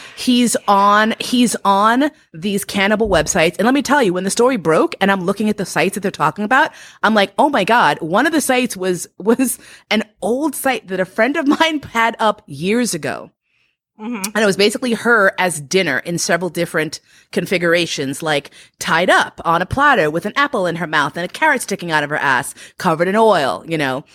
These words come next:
Speaker 1: um,
Speaker 2: Mm-hmm.
Speaker 1: quote unquote, being spit roasted, literally not with dicks, you know, like over a, a campfire, you know, being slowly rotated sort of thing. And there were all these chat rooms that he was going to, to talk about, you know,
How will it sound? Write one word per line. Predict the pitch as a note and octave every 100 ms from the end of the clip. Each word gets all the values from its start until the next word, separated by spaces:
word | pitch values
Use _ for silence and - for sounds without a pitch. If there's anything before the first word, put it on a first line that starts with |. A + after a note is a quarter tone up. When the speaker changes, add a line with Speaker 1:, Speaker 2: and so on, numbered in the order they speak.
| - _ -
Speaker 1:
um, | D#3+ D3+ D3 A#3
Speaker 2:
Mm-hmm. | G#3+ F#3+ - -
Speaker 1:
quote | - G#3
unquote, | G#3 - F#3 F#3+ -
being | F#3 F3+
spit | F3 - C4
roasted, | F#3+ F3 F#3 F3 -
literally | F3 B3+ G#3+ F3 E3
not | E3+ G3 E3+
with | E3+ -
dicks, | D3 - - -
you | F#3
know, | D#3 C#3+ D#3 - -
like | F3 F3
over | F3 F3 E3 E3
a, | D#3+
a | G#3+
campfire, | D4 D#4 - F3+ C#3+ C3 A2
you | F3+
know, | F3+ D#3
being | E3+ E3
slowly | - F3+ E3
rotated | E3+ G3 G3 D3 C#3+ -
sort | D#3+ D3
of |
thing. | - B2 F2 - - - _
And | F#3 F#3+ F#3+
there | G3+
were | G3+
all | A3 B3+
these | C4 B3+ -
chat | - A#3 G#3
rooms | F#3 G3 F#3+
that |
he | G3 F#3
was | F3
going | F#3 F3+ F#3
to, | G#3+
to | F3
talk | - F3 F#3
about, | F3+ E3+ D#3+ - - - _
you | F#3+
know, | E3+ D3